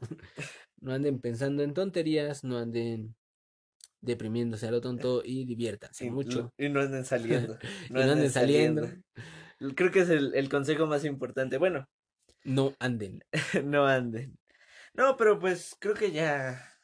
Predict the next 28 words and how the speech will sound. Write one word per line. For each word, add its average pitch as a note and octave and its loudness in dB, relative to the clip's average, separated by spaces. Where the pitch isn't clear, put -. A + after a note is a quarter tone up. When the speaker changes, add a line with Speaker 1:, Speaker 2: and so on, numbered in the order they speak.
Speaker 1:
Es C3+ -14
todo, F3 8
hermano. C#3+ 0
Speaker 2:
es C3 -8
Speaker 1:
Parece C3+ 6
Speaker 2:
todo. C3 4
Speaker 1:
ser C3+ 0
un C#3 0
buen C#3 6
intento B2+ -2
de A#2 2
iceberg. A#2+ 0
De A#2+ 0
pronto, C3 -2
si B2+ -6
quieren C3 -4
escuchar A#2+ -4
más A#2 -4
teorías, A2+ -6
pues A2+ -12
escriban A2+ -6
en G2+ -12
los - -16
comentarios, A2+ -8
platíquenos G#2+ -10
su G#2+ -8
experiencia A2+ -4
con G#2+ -14